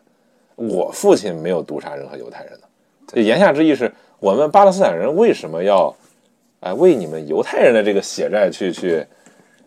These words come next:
Speaker 1: 对吧？去偿还呢？
Speaker 2: 对。
Speaker 1: 啊，要偿还也是你们欧洲人呢，也是你们德国人，对吧？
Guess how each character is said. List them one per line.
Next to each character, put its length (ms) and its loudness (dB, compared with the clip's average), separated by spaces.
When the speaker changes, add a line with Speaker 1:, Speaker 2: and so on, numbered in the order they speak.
Speaker 1:
对 120 -6
吧？ 160 0
去 160 -8
偿 300 -6
还 180 -4
呢？ 120 -8
Speaker 2:
对。 120 -14
Speaker 1:
啊， 80 -14
要 120 10
偿 240 4
还 160 4
也 120 4
是 100 -4
你 80 -6
们 140 -8
欧 160 2
洲 100 2
人 180 -8
呢， 120 -20
也 100 -14
是 160 -6
你 80 -6
们 160 -10
德 180 -4
国 80 -8
人， 160 -16
对 80 -14
吧？ 180 -12